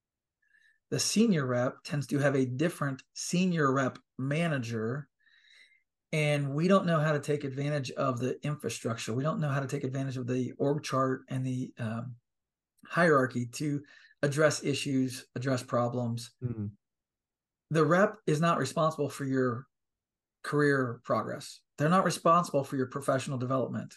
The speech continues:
Speaker 2: Yep.
Speaker 1: That tends to be where the friction is.
Speaker 2: Yep.
Speaker 1: Is we're really hoping they'll help us. That's not their job. That's not their manager's job.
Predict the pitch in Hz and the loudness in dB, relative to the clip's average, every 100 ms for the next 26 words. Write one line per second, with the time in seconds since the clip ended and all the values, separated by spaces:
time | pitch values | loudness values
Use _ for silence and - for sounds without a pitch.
0 | - 190 - _ _ _ _ - 156 - | -6 -6 -6 _ _ _ _ -6 -4 -2
1 | 165 165 151 139 127 113 117 117 - 117 | -2 -2 0 0 0 -2 -6 -6 -8 -8
2 | - - - _ _ _ 95 - _ _ | -10 -14 -18 _ _ _ -8 -8 _ _
3 | _ 135 127 127 123 - - _ _ 131 | _ -2 -2 -2 -6 -12 -14 _ _ -2
4 | 156 160 156 139 151 147 131 127 117 127 | 0 2 2 2 0 -2 -4 -4 -2 -2
5 | 117 - - 123 110 113 - - - - | -2 -2 0 2 0 -4 -10 -16 -10 -2
6 | 120 - 151 143 - 131 117 - 127 110 | -2 0 -2 -2 -2 -2 -4 -6 -4 -4
7 | 107 123 135 - _ _ _ _ _ _ | -4 -6 -8 -14 _ _ _ _ _ _
8 | _ - - 175 165 170 151 160 190 139 | _ -4 0 0 2 2 2 0 -2 -4
9 | 123 - 160 147 | -10 -14 -18 -18